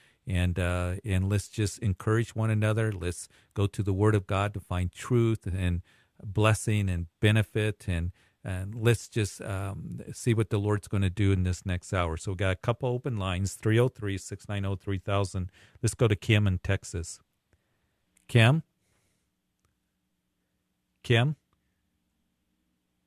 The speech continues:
Kim wanted, she just called, and so Kim, sorry, from Texas, she wanted prayer.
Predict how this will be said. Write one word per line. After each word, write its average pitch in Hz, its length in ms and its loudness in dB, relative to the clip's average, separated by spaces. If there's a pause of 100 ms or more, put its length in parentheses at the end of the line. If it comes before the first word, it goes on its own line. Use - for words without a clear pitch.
(1600)
Kim 113 720 2 (1300)
wanted, 110 440 2 (360)
she 117 260 0
just - 300 0
called, 110 580 2
and 104 300 0
so 101 240 -2
Kim, 127 300 2
sorry, 120 440 2
from 104 280 0
Texas, 101 560 0
she - 120 -4
wanted 104 320 -2
prayer. 95 260 0